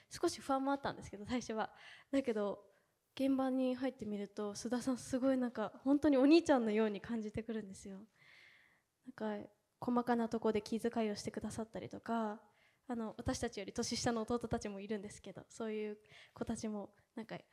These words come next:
エイイエイって、こう、<laughs> 楽しく話をしているのを見ていたりすると、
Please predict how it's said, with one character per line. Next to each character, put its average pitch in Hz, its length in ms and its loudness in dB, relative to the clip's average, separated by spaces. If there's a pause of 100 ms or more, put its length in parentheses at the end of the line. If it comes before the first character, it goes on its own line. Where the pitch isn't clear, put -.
(540)
エ 226 60 -4
イ - 20 -6
イ 214 100 -2
エ 214 140 2
イ 233 40 2
っ - 100 -18
て、 208 360 -6
こ - 60 -12 (300)
う、 254 60 -4 (120)
<laughs> - 180 -2
楽 269 200 6
し - 100 -2
く - 100 -8
話 240 420 2
を 220 80 2
し 214 80 -8
て 233 140 6
い - 20 8
る 247 100 8
の 214 100 2
を - 20 -2
見 220 160 0
て 226 80 4
い 202 60 2
た 202 100 0
り 202 100 -2
す 214 140 -4
る 214 120 -6
と、 220 340 0